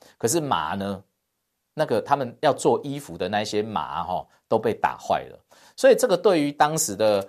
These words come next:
埃及来讲，是一个很明确，呃，影响到未来生计的一个灾害。哎，不过他们却还不能软化。所以啊，这样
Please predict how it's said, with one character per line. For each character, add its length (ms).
埃 140
及 200
来 120
讲， 220
是 180
一 100
个 160
很 240
明 380
确， 420
呃， 220
影 260
响 380
到 320
未 200
来 200
生 320
计 200
的 200
一 80
个 100
灾 240
害。 260
哎， 180
不 120
过 400
他 140
们 180
却 220
还 160
不 160
能 160
软 260
化。 300
所 200
以 120
啊， 260
这 100
样 100